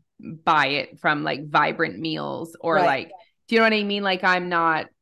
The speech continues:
Speaker 1: making plans.
Speaker 2: Well, we would have to go all in. Yeah, no, I'm so, I,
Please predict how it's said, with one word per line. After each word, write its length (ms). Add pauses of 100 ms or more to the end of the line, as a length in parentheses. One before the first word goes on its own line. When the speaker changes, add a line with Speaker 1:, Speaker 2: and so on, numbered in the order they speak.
Speaker 1:
making 380
plans. 560 (800)
Speaker 2:
Well, 640
we 80
would 120
have 180
to 60
go 140
all 160
in. 260 (1200)
Yeah, 240 (140)
no, 380 (100)
I'm 140
so, 120
I, 320